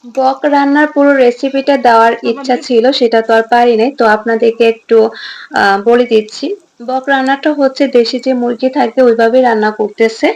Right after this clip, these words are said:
বক রান্না করার জন্য প্রথমে পেঁয়াজ কুচি দিয়ে পরিমাণ মতো তেল দিয়ে, তারপর যখন, আম,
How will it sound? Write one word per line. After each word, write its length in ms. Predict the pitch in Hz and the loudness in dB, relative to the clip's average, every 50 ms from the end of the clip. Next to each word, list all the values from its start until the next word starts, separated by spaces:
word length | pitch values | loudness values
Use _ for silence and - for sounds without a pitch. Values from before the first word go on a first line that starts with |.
| - - - - - - - 240 | -4 -12 -18 -18 -16 -10 -6 -2
বক 180 | 240 247 247 - | -2 0 0 2
রান্না 300 | 269 262 262 269 277 285 | 0 2 2 0 0 0
করার 280 | 285 294 277 277 269 262 | 2 2 2 2 2 0
জন্য 240 | - 269 262 269 262 | 0 -2 -2 -2 -2
প্রথমে 460 | - 240 233 226 240 226 226 233 233 | 0 -2 -2 0 -2 -2 -2 -2 -2
পেঁয়াজ 280 | 233 247 240 240 233 - | 0 0 0 0 0 -4
কুচি 300 | - - 240 226 - 240 233 | -6 -6 -6 -4 -2 -4 -4
দিয়ে 320 | 233 - 240 226 214 226 277 | -4 -4 -2 2 2 2 0
পরিমাণ 420 | 285 - 240 233 233 226 226 226 226 | 0 0 -2 0 0 0 -2 -2 0
মতো 280 | 220 220 220 214 233 233 | 0 -2 -2 -2 -4 -4
তেল 360 | 233 - 247 240 240 240 226 | -2 -2 -2 -2 -2 -2 -2
দিয়ে, 180 | 233 240 254 | -2 -2 -2
তারপর 380 | 254 247 233 214 208 - 220 214 | 0 0 -2 -2 0 -2 -4 -2
যখন, 380 | 214 214 208 208 208 214 208 208 214 214 - - - - - - - | -2 -2 -4 -2 -2 -2 -2 -2 -2 -6 -10 -16 -14 -14 -16 -12 -6
আম, 340 | - 214 208 208 202 196 | -2 -2 0 0 0 0